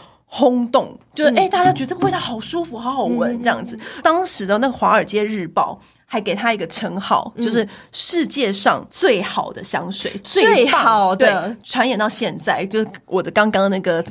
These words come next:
Speaker 1: gay 朋友跟我讲的那个故事，就是他去夜店是擦 Kiehl's 麝-，
Speaker 2: 必擦。
Speaker 1: 对，Kiehl's 麝香的乳液在身上。如果你要更高干一点，就是我不要香水，我要乳液这样子。
Speaker 2: 嗯。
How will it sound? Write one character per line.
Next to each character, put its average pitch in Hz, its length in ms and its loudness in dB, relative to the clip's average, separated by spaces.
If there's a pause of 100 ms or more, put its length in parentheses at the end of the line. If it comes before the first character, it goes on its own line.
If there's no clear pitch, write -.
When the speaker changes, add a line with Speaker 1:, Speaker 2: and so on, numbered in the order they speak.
Speaker 1:
gay 226 120 4
朋 202 160 -2
友 175 80 2
跟 185 140 0
我 190 80 2
讲 143 160 -2
的 131 60 -6
那 160 100 -4
个 254 80 -4
故 175 220 -6
事， - 180 -6
就 220 140 -2
是 - 20 2
他 220 140 0
去 214 160 -8
夜 202 180 -6
店 170 200 -4
是 202 140 -6
擦 202 280 0 (320)
Kiehl's 269 240 2
麝-， - 40 -4
Speaker 2:
必 269 120 2
擦。 160 580 0
Speaker 1:
对， 175 320 -2
Kiehl's - 480 0
麝 226 160 4
香 185 260 0
的 175 80 -2
乳 87 280 -6
液 156 280 -12 (220)
在 170 160 -2
身 196 260 -6
上。 190 220 0
如 226 60 0
果 262 100 6
你 202 80 2
要 202 80 4
更 240 240 0
高 170 220 0
干 175 200 -2
一 180 80 -6
点， 175 280 -4
就 202 100 -4
是 196 160 0
我 135 140 -4
不 220 200 -4
要 226 160 4
香 202 320 -2
水， 180 240 -4
我 156 120 -6
要 175 120 4
乳 180 340 -4
液 - 220 -14
这 - 80 -6
样 226 220 -2
子。 - 140 -12
Speaker 2:
嗯。 214 80 -14